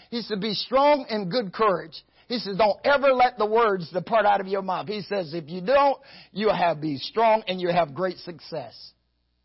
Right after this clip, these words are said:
I tell kids all the time when I'm talking to them, "Read the book."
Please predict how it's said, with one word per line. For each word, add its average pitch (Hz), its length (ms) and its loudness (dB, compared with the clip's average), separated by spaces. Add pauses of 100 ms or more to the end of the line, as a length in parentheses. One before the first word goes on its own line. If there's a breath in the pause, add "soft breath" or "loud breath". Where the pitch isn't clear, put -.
(840)
I 247 120 2
tell 240 220 2
kids 208 360 0
all 208 160 4
the 196 100 -4
time 208 280 0
when 175 100 -6
I'm 180 140 -2
talking 190 420 -2
to 165 120 -6
them, 156 140 -6 (340)
"Read 269 300 -10
the 262 80 -2
book." 262 540 0